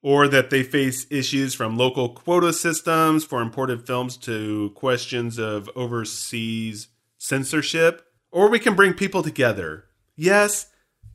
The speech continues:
Pirates of the Caribbean and Pirates of the Caribbean Minute are bringing people together all over the planet. And why do I say that?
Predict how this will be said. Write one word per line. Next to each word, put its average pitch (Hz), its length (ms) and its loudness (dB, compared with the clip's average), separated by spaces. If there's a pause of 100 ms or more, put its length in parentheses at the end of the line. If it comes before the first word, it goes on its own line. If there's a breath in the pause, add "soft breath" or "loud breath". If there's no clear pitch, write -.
Pirates 240 340 4
of 202 60 2
the 190 60 0
Caribbean 147 540 2
and 127 100 -4
Pirates 208 240 0
of 185 80 -2
the 165 60 -2
Caribbean 143 480 0
Minute 113 260 -4
are 110 80 -4
bringing 185 320 -2
people 175 320 -6
together 127 440 -2
all 170 340 2
over 139 160 4
the 123 100 0
planet. 85 560 -10 (420)
And 107 220 -12
why 113 140 -4
do 135 100 -2
I 135 60 0
say 147 240 -2
that? 160 320 -2